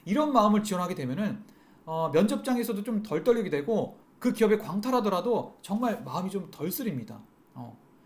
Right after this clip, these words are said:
그리고 그렇게 덜 쓰는 게 맞는 거야. 정말 가고 싶은 기업에 한번 떨어지잖아? 그거 정말 현타 와서 한 일주일 동안 취업 준비 안 합니다.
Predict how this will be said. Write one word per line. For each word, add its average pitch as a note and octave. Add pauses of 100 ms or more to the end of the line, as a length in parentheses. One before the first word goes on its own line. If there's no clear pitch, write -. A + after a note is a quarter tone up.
(160)
그리고 C4+
그렇게 G#3+
덜 F#3+
쓰는 C#4+
게 B3+
맞는 G3+
거야. A#2+ (600)
정말 D#4
가고 G3+
싶은 B3
기업에 G#3+
한번 B3
떨어지잖아? B3 (600)
그거 C4+
정말 B3
현타 D#4
와서 A#3+
한 A3+
일주일 D4
동안 C4
취업 D4+
준비 C4
안 C#3
합니다. D3